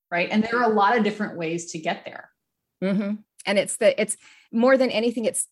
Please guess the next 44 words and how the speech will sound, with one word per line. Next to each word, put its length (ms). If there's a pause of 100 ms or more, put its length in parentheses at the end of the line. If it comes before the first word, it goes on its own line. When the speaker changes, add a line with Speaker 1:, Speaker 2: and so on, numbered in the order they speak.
Speaker 2:
what 240
quality 340
of 100
life 280
do 80
you 100
want? 220 (720)
What 180
attributes, 760
what 120
values 540
are 100
important? 540
What 180
do 100
you 120
really 260
care 320
about? 400
And 140
what's 200
going 200
to 60
bring 240
you 100
joy? 420 (680)
And 100
usually 320
it's 140
that 180
trigger. 400
Sometimes 460
it's 100
something 360
that 180
we 200
choose 360
ourselves, 520 (280)
and 120
sometimes 460
it's 140
thrust 400
upon 340
us, 320